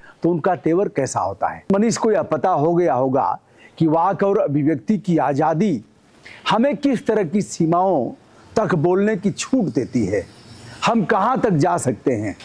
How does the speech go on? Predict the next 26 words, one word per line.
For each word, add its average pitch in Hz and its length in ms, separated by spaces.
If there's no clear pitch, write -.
दो 196 140
पंक्तियाँ, 127 500
"सारी 233 460
धरा 190 340
जो 196 180
साथ 180 420
दे 165 180
तो 170 240
और 147 200
बात 110 300
है, 92 140
सारी 190 460
धरा 151 520
जो 180 160
साथ 175 500
दे 151 380
तो 190 80
और 254 420
बात 190 440
है, 143 240
पर 220 180
तू 277 380
जरा 190 380
भी 202 200
साथ 190 520
दे 180 360